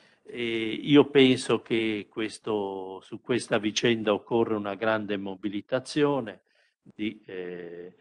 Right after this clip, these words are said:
i coordinamenti delle, delle rems esistenti che hanno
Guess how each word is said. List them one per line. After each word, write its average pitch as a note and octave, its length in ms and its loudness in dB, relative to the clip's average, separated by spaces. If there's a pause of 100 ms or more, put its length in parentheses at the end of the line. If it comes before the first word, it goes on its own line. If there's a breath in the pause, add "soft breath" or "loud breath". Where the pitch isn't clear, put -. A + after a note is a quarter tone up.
(180 soft breath)
i G#2+ 140 -6
coordinamenti G#2 1300 -2
delle, F#2+ 640 -2
delle G#2+ 320 4
rems A2 500 0
esistenti G#2+ 880 -2
che B2 140 -4
hanno A2+ 540 0